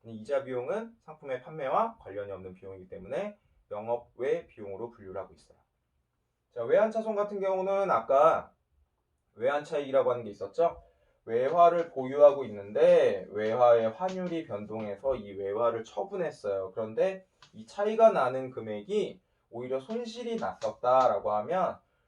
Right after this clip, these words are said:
보유한 외화의 환율 변동에 따른 처분 시에 손실이 발생했다고 해서 외환차손으로 해서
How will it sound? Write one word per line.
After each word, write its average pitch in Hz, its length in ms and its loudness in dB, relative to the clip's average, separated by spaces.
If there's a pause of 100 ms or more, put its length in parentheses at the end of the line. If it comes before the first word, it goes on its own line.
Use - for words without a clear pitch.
(160)
보유한 170 460 2
외화의 127 760 4
환율 190 300 -8
변동에 143 460 -4
따른 113 540 -4
처분 180 380 -6
시에 156 540 -2 (240)
손실이 208 320 -6
발생했다고 104 640 -4
해서 147 300 -4
외환차손으로 120 720 -2
해서 156 420 -6